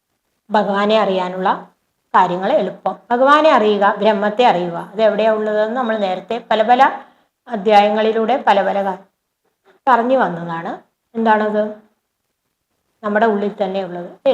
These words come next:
തത്വമസി എന്ന് നമ്മൾ പറയുന്ന പോലെ നമ്മൾ ഉള്ളിലേക്ക് നോക്കണം. കണ്ണടച്ചുകൊണ്ട് നമ്മൾ ധ്യാനം ചെയ്യുന്നതിനെ കുറിച്ച് എത്രയോ അധ്യായങ്ങളിൽ പറഞ്ഞു. നമ്മൾ ധ്യാനത്തിൻ്റെ, രൂപധ്യാനത്തിൻ്റെ ഒക്കെ പറഞ്ഞു.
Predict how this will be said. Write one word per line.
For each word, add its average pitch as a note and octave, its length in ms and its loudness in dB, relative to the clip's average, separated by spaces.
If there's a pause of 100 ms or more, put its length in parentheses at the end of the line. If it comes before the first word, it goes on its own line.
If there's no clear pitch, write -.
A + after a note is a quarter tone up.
(160)
തത്വമസി G#3 680 -6 (180)
എന്ന് G#3+ 120 -4
നമ്മൾ G#3 240 -4
പറയുന്ന F#3 360 -4
പോലെ F#3 300 -6 (580)
നമ്മൾ D#4 200 4
ഉള്ളിലേക്ക് C#4 840 4
നോക്കണം. E3+ 340 -8 (240)
കണ്ണടച്ചുകൊണ്ട് A#3 720 -2
നമ്മൾ A#3 240 -4
ധ്യാനം A#3+ 520 0
ചെയ്യുന്നതിനെ A3+ 420 0
കുറിച്ച് A3 280 -6
എത്രയോ G3+ 600 -2 (320)
അധ്യായങ്ങളിൽ G3 640 -2
പറഞ്ഞു. F3 260 -4
നമ്മൾ G3+ 420 -2 (220)
ധ്യാനത്തിൻ്റെ, G3 680 -2
രൂപധ്യാനത്തിൻ്റെ G3 880 -4
ഒക്കെ G3+ 160 -6
പറഞ്ഞു. G#3 300 -6